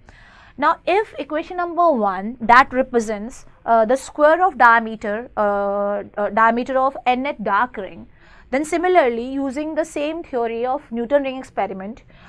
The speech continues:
you can tell me what will be the diameter of any n plus pth dark ring. This is for nth dark ring. Now, if I'm saying, just tell me what will be the diameter of n plus pth dark ring, square of that, according to the similar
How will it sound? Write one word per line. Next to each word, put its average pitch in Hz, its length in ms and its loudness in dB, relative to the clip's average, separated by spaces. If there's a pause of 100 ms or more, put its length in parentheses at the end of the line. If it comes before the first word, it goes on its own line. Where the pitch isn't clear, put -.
(120)
you 277 80 -6
can 339 220 -4
tell 294 220 4
me 302 200 -6
what 269 300 2
will 294 100 -4
be 269 120 -6
the 269 120 2
diameter 240 520 2
of 254 240 2 (340)
any 277 540 0
n 277 200 0
plus 294 360 -4 (120)
pth 285 460 -6
dark 202 300 -4
ring. - 200 -16 (220)
This 226 160 -6
is 269 100 -8
for 285 220 2 (100)
nth 247 360 -2
dark 277 280 2
ring. 302 220 -12 (420)
Now, 262 220 4
if 302 180 -2
I'm 349 140 -4
saying, 302 460 -8
just 277 180 -6
tell 294 220 -4
me 311 160 -10
what 262 200 -4
will 277 100 -10
be 277 60 -10
the 277 120 -6
diameter 247 500 -6
of 269 140 -8 (100)
n 269 220 -8
plus 277 340 -8
pth 254 300 -6
dark 220 320 0
ring, 185 240 -12 (320)
square 302 440 2
of 330 140 -2
that, 277 400 -4 (460)
according 247 400 -2
to 294 80 -8
the 311 180 -6
similar 277 260 -2